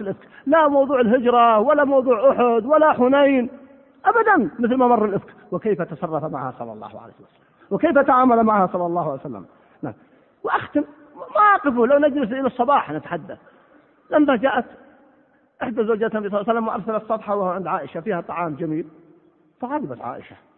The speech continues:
ضربتها، استغرقتها اللحظة الحاضرة رضي الله عنها في يومها وعند النبي صلى الله عليه وسلم ترسل لها طعام بعد فضربت. هذا الطبع البشري، لا حرج في ذلك،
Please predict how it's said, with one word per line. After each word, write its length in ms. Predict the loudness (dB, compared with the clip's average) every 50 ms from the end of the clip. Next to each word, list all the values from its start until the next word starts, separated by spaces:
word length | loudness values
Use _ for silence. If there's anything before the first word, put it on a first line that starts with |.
| _ _ _ _ _ -12
ضربتها، 480 | -8 -8 -8 -8 -10 -14 -16 -20 -20 -20 _ _ _ _ _ _ -12
استغرقتها 500 | -8 -6 -6 -6 -4 -4 -4 -4 -4 -6
اللحظة 280 | -6 -6 -6 -8 -10
الحاضرة 440 | -12 -10 -10 -10 -10 -10 -12 -14 -14
رضي 120 | -16 -16 -16
الله 200 | -16 -16 -16 -16
عنها 200 | -18 -18 -20 _ _ _ _ _ _ _ _ _ _ -10 -4
في 60 | -2
يومها 400 | 0 2 4 4 4 4 4 2
وعند 260 | 2 2 0 0 0 0
النبي 140 | -2 0
صلى 120 | 0 -2 0
الله 120 | 0 0
عليه 80 | 0 -2
وسلم 180 | -2 -4 -6
ترسل 120 | -4 -2 0
لها 120 | 0 0
طعام 280 | 0 0 0 -2 -2 -2
بعد 180 | -4 -6 -6 -6 -10 -20 -20 _ _ _ _ _ _ _ _ _ _ _ _ _ _ _ _ _ _ _ _ _ _ _ _ _ _ -2
فضربت. 460 | -2 0 2 2 2 2 0 0 2
هذا 180 | 2 2 2 2
الطبع 240 | 2 2 2 2
البشري، 460 | 4 4 2 2 4 2 0 0 0 -6 -12 -18 -20 -20 -20 -20 _ _ _ 0
لا 100 | 2 2
حرج 380 | 2 2 2 2 2 2 0 -4
في 120 | -4 0
ذلك، 260 | 2 2 2 0 -2